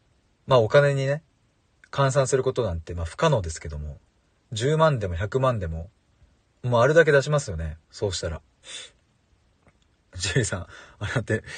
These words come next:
ゆったんさん買いますねって。サイさん、そうです。いけなくたって、一年くらい棒に振ったってやり直せるじゃんと。うわー、これはですね、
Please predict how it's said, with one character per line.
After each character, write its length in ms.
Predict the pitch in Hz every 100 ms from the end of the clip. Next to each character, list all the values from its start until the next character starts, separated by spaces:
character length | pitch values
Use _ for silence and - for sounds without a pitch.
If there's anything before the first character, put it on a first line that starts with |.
| -
ゆ 80 | 135
っ 40 |
た 100 | 131
ん 20 | 110
さ 80 |
ん 20 | 98
買 180 | -
い 20 | 135
ま 100 | 139
す 120 | -
ね 60 |
っ 40 | 87
て。 140 | - _ _ _ _ _
サ 100 | -
イ 40 | 135
さ 60 | 107
ん、 40 |
そ 180 | - 202
う 40 |
で 80 | 135
す。 260 | - - -
い 80 | -
け 300 | 110 170 175 -
な 140 | 180 185
く 120 | -
た 120 | 113
っ 40 |
て、 280 | 95 - 131
一 200 | 113 107
年 220 | 160 170 156
く 120 | 175
ら 100 | 139
い 40 |
棒 160 | 104 131
に 80 | 143
振 80 | 135
っ 20 |
た 160 | -
っ 40 | 147
て 140 | -
や 40 | 104
り 80 | 123
直 180 | 127 135
せ 120 | 131
る 80 | 110
じ 80 |
ゃ 80 | 85
ん 60 | 78
と。 100 | -
う 80 | 113
わ 800 | 135 139 139 135 135 135 135 139
ー、 40 |
こ 240 | - 143 135
れ 120 | 139
は 180 | 135 135
で 100 | 110
す 160 | -
ね、 500 | 107 107 101 90 87